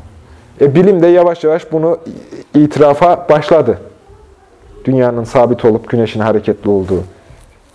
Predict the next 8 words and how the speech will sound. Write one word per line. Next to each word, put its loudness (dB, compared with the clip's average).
Mesela, 2
e, 2
Allah 4
Resulü 0
Aleyhisselatü -2
Vesselam -6
diyor 0
ki, -6